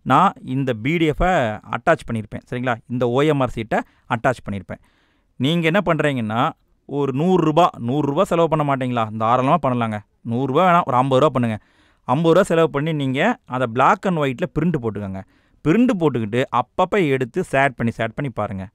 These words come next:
அதாவது இப்படி என்கிட்ட ஒரு ஓ எம் ஆர் இருக்கா? இப்ப இதுக்கு ஆன்சர் வந்து பி. பின்னா எப்படி, அ, எப்படி பண்ணணும் அப்படிங்கிறத பார்த்துக்கோங்க. குறிப்பா நான் எப்படி பேனாவை யூஸ் பண்ணுவேன் அப்படின்னு பார்க்கும்பொழுது, ஒரு எக்ஸாமை ஸ்டார்ட் பண்றேன் அப்படின்னா, இப்ப எக்ஸாம்ல போய் உட்காந்துட்டேன் அப்படின்னா,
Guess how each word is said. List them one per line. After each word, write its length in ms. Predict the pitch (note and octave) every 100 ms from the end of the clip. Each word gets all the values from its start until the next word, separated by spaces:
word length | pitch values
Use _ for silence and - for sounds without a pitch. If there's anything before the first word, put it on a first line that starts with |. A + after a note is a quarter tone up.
| -
அதாவது 460 | A#2 C3 C3+ G3 _ _ -
இப்படி 240 | C3 C3+
என்கிட்ட 180 | C3 C#3
ஒரு 140 | A#2
ஓ 140 | A2 B2
எம் 160 | A#2
ஆர் 100 | A2+
இருக்கா? 260 | G2+ - G#2+
இப்ப 180 | G#2+ D#3
இதுக்கு 240 | C#3 C#3 C3+
ஆன்சர் 240 | C#3+ C3+
வந்து 180 | B2 A#2+
பி. 240 | G#2+ A2 _ _ _ - A2
பின்னா 320 | C3+ C#3 C#3
எப்படி, 320 | A2+ B2+ A#2
அ, 200 | A2 G#2+
எப்படி 100 | G#2+
பண்ணணும் 360 | G#2+ A2 G#2+ A2 A#2
அப்படிங்கிறத 440 | A2+ G#2+ G#2+ D3+ - _ _
பார்த்துக்கோங்க. 420 | A#2+ G2 G2+ F#2 F#2+ _ _ _ _ _
குறிப்பா 260 | F3 F3+ G3+
நான் 240 | D#3 F3+
எப்படி 340 | F#3+ F3 G#3 D#3+
பேனாவை 380 | D3+ D#3 D3
யூஸ் 100 | D3
பண்ணுவேன் 280 | - C#3+ C3+
அப்படின்னு 180 | A#2+ C3+
பார்க்கும்பொழுது, 680 | B2 A#2 A#2+ A#2+ B2 A#2+ A3+ _ _ _ _ _
ஒரு 200 | C3+ D3
எக்ஸாமை 760 | C3 B2+ B2+ F#3+ F#3+ F#3 D3+ B2+
ஸ்டார்ட் 340 | - C#3 D#3+
பண்றேன் 320 | D3 C3 C3+
அப்படின்னா, 420 | A#2 A2 G#2 B2 D3+ _ _ _
இப்ப 180 | _ -
எக்ஸாம்ல 280 | A#2+ D#3+ D3
போய் 180 | C3+ C3+
உட்காந்துட்டேன் 480 | A2+ B2+ A#2 G#2
அப்படின்னா, 340 | F#2 G2 G#2